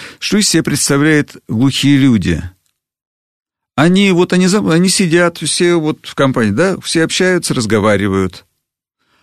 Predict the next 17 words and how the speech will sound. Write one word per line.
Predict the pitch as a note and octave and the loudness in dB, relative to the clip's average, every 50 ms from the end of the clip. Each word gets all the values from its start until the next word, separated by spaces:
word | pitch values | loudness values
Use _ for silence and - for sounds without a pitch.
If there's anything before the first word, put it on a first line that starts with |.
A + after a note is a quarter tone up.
| _ _ _ _ | _ _ _ _
А | D#3 | 0
эти | F#3 G#3 F#3 - | 0 0 0 0
люди, | F#3+ F#3 A3+ G#3+ D#3 C#3+ | 0 2 2 2 4 2
они | D3+ D3 E3+ F3+ D#3 - - | 2 4 2 2 0 -2 -4
изолированы, | - E3 D3 A#2 D#3+ E3 E3+ G3 F3+ C#3+ C3 A2+ G#2 G#2+ | -4 -2 0 2 2 2 4 2 2 2 2 2 2 2
даже | A#2+ D#3 D3 C#3+ | 0 0 -2 0
вот | C#3+ D#3+ E3+ E3+ - - | -2 -2 -2 -2 -6 -8
они | B2+ C3+ D3+ E3 E3 | -2 0 0 2 2
вроде | C#3+ E3 E3 D#3 | 2 2 0 0
бы | D3 D3+ | 0 -2
сидят | D#3+ - - D#3+ F3+ G3+ F#3 - | -2 -2 -2 0 0 0 0 0
рядом, | D3 C3+ G#2+ E2+ F2+ F2 - - _ _ | 0 0 0 0 -4 -6 -8 -12 _ _
но | - C#3+ D3+ | -2 0 2
они | D#3+ E3 E3+ F3 E3+ D#3+ C#3 - _ | 2 2 2 2 2 0 -2 -4 _
изолированы | - C#3 A2+ D3 C#3+ C#3+ E3+ F3 D3 C#3 A#2 G#2+ G2 G2 | -2 0 0 0 2 2 2 2 2 2 0 0 0 0
от | F2+ E2+ - - | -2 -2 -4 -6
нас. | - - - - - - | -8 -8 -8 -8 -12 -12